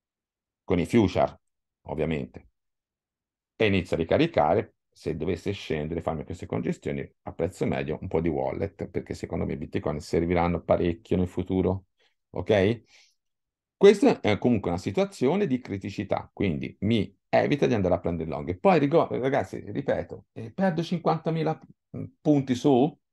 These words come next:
eh, però non rientra nelle mie regole. Non rientra nelle mie regole. Se lui avesse fatto uno, due, tre, bello pulito, test,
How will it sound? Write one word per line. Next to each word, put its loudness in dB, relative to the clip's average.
eh, -6
però 0
non 4
rientra 2
nelle 2
mie 0
regole. -2
Non -2
rientra 0
nelle 2
mie 4
regole. 0
Se -4
lui 4
avesse 2
fatto -2
uno, 2
due, 4
tre, 2
bello 4
pulito, -2
test, -4